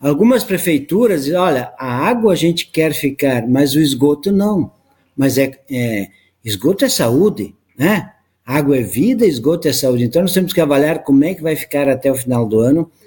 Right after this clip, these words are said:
Quem sabe regionalizar esse problema, consórcios de prefeituras,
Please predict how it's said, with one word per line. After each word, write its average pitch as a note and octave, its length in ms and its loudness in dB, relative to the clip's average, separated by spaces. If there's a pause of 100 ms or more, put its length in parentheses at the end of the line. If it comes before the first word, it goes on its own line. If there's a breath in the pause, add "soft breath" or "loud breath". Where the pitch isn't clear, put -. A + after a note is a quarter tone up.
(420 soft breath)
Quem D#3+ 180 2
sabe D#3+ 420 0
regionalizar C#3+ 1120 2
esse A#2+ 200 -6
problema, B2+ 540 2
consórcios D3 800 -2
de C3+ 80 -2
prefeituras, C#3 840 0